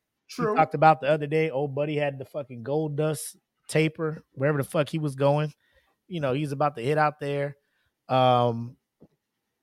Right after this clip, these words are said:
Speaker 1: fuck, I mean, e-, everybody be trying to front for whatever reason.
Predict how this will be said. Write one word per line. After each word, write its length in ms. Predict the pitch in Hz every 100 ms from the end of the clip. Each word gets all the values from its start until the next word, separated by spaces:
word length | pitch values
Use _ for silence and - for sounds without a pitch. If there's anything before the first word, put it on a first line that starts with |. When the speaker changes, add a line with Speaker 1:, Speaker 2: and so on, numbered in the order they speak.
| _ _ 170
Speaker 1:
fuck, 160 | 240 226
I 100 | 262
mean, 220 | 226 208
e-, 160 | 240 226
everybody 420 | 226 233 202 208 196
be 100 | 196
trying 220 | 208 202
to 80 | 151
front 340 | - 175 185
for 140 | -
whatever 320 | 147 165 156 147
reason. 480 | 160 165 151 156